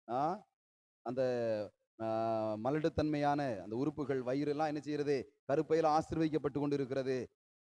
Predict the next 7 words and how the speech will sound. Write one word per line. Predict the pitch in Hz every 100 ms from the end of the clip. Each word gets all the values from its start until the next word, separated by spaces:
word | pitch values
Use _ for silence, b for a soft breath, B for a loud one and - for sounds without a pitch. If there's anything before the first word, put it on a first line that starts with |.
| _ -
ஆசீர்வதிக்கப்படும். | 123 139 139 143 123 117 127 117
மூணாம் | 135 139 131
மாசத்துல | 139 151 143 127
கண்டிப்பா | 143 147
கடவுள் | 135 139 143
என்ன | 147
செய்வாரு? | 139 147 143